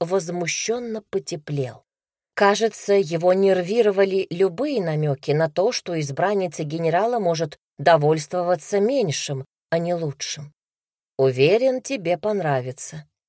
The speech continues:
Мигель достал коммуникатор — отдавая водителю новые распоряжения,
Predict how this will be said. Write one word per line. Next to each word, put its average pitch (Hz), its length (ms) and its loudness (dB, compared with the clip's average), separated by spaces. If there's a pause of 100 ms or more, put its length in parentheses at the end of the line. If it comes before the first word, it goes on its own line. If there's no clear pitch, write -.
(420)
Мигель 165 380 0
достал 147 400 2
коммуникатор — 147 800 -4 (300)
отдавая 175 560 6
водителю 165 640 0
новые 156 500 2
распоряжения, 147 880 -2